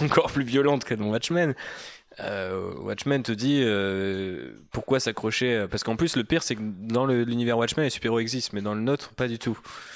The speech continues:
donc je, je, je pense que c'est presque plus violent pour nous parce qu'il n'existe pas, donc pourquoi on devrait se réfugier là-dedans et se dire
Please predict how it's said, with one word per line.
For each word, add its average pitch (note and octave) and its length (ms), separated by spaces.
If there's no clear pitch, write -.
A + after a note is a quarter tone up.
donc G#2 100
je, A2+ 120
je, A2 220
je A2 120
pense C#3 180
que - 80
c'est A#2+ 80
presque C3 300
plus A#2 160
violent B2 260
pour B2 240
nous E3 160
parce - 220
qu'il A2 100
n'existe A2 340
pas, C#3+ 200
donc G2+ 140
pourquoi - 260
on A#2 80
devrait G#2 240
se - 100
réfugier A2 380
là-dedans A2+ 420
et G#2+ 60
se - 120
dire A2 220